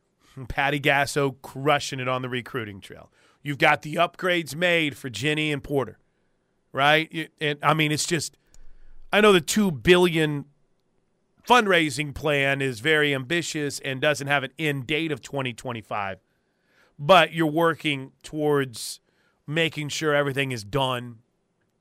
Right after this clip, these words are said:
by the time you get there, or at least in the progress, uh, process of getting done. So I'm not down. I mean, there were some people mad online about this last night.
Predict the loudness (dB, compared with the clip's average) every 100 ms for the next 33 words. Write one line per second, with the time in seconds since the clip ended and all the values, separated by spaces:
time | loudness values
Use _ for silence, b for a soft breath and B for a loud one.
0 | _ _ -4 2 4 2 -2 -4 -4 -6
1 | -8 -6 0 6 6 4 0 -2 -4 -6
2 | 0 0 0 -2 -10 -4 -4 -2 -2 -2
3 | -4 -8 -10 -12 -14 -14 -18 -20 _ _
4 | _ _ _ _ _ _ _ _ _ _
5 | _ _ _ _ _ _ _ _ _ _
6 | _ -4 -2 0 0 -2 -6 -4 -2 -4
7 | b b b -10 -8 -8 -8 -8 -8 -6
8 | -6 -4 -4 -4 -6 -6 -6 -8 -12 -16
9 | -14 -14 -14 -18 -20 -20